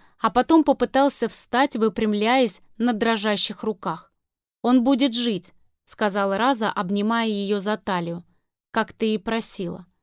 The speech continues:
Вэл подняла лицо, встречаясь с внимательными черными глазами,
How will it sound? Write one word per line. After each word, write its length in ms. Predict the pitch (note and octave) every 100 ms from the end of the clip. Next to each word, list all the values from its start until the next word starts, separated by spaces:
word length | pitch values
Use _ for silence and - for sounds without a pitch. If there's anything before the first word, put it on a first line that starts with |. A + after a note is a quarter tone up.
| _ _ _ _ _ _ _ F#3+
Вэл 260 | B3+ D#4+
подняла 500 | - C4 B3 B3 C#4
лицо, 420 | B3 A3+ - C#4+
встречаясь 680 | D4 - A3 - B3+ C4 C4
с 120 | -
внимательными 680 | A3+ A3 B3 C4 A3+ G3+ G3
черными 500 | F#3+ B3 B3 A3+ G#3
глазами, 680 | F#3+ G3 F#3 A3 C4 A3 F3+